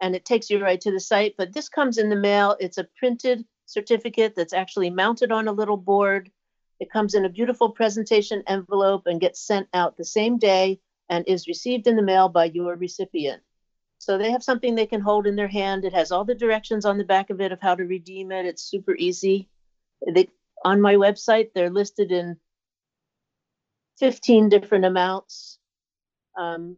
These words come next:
so you can really get almost anything off of my site from a gift card, um, that I'll send.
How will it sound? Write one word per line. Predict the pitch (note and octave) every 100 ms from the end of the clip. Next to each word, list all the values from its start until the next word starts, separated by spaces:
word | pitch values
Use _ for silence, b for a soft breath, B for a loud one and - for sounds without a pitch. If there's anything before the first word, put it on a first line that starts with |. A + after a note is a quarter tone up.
| _
so | - G#3 F#3
you | F#3+
can | G3 F#3+
really | G3+ G3 F#3+ F3+ - _ _
get | F3 F#3 E3+ - _ _ _ _ _
almost | - G#3 G3+ -
anything | G3+ A3 G3+ D#3 C#3+ D3+ _ -
off | E3+ D#3+
of | D#3
my | E3+
site | D#3+ F#3 D#3 -
from | F3 D#3
a | D3+
gift | D3 D#3+ _
card, | - D3+ C#3+ C#3 _ _ _ _
um, | A#3 C3+ C#3+ C#3
that | D#3+
I'll | D3 C#3
send. | - E3+ C#3+ B2 A#2+